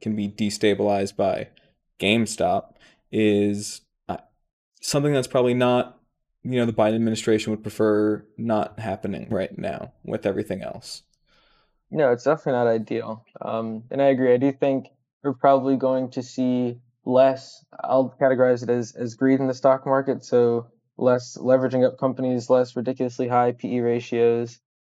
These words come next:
Speaker 2: um, less ridiculously shorted stock. And you're gonna see more people investing in, in cyclicals and your G Es and your companies that,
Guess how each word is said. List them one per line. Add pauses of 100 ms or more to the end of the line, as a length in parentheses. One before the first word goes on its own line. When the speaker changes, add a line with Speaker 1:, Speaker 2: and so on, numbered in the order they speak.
Speaker 2:
um, (280)
less
ridiculously
shorted
stock. (100)
And
you're
gonna
see
more
people
investing
in, (360)
in
cyclicals
and
your
G
Es
and
your
companies
that,